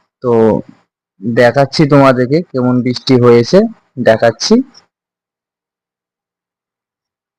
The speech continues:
বুঝতেই পারছো বন্ধুরা, তবে মূলত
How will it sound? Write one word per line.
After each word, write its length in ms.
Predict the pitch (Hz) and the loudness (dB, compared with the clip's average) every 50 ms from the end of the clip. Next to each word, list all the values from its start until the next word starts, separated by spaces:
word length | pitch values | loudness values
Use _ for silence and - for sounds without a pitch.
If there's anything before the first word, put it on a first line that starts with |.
| _ _ _ | _ _ _
বুঝতেই 360 | 131 123 117 117 135 135 135 127 - | -6 -6 -4 0 2 2 2 4 2
পারছো 300 | 135 131 - - - 151 135 127 | 0 0 0 -2 0 0 2 2
বন্ধুরা, 400 | 131 127 127 123 127 123 127 127 139 160 180 170 - _ _ _ _ _ _ _ _ _ _ _ _ _ _ _ _ _ _ _ _ _ _ _ _ _ _ _ _ _ _ | 2 2 2 2 2 4 4 2 2 0 -4 -10 -18 _ _ _ _ _ _ _ _ _ _ _ _ _ _ _ _ _ _ _ _ _ _ _ _ _ _ _ _ _ _
তবে 240 | 127 123 120 123 123 123 123 123 120 - - _ _ _ _ _ _ _ _ _ _ _ _ 123 | -6 -2 0 2 4 4 4 4 2 0 -6 _ _ _ _ _ _ _ _ _ _ _ _ -4
মূলত 360 | 139 143 143 143 135 - | -2 2 2 2 2 2